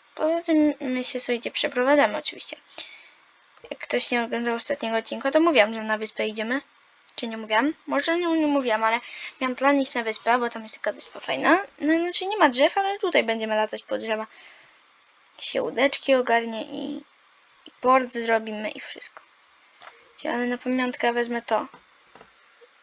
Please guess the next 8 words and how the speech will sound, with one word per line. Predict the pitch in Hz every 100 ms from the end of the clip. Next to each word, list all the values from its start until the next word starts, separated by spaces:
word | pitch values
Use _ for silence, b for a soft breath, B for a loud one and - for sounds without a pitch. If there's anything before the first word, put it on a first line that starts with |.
| _ - -
Kwiat. | - - 262 226 - - - - - _ _ _ - _ - - - - _ _ _ _ _ _ _ -
I | 262
ten, | - - - - B B B B
który | - 254 247
stał | - 262
przed | 254 247
moim | 247 240 233
domem. | 226 214 208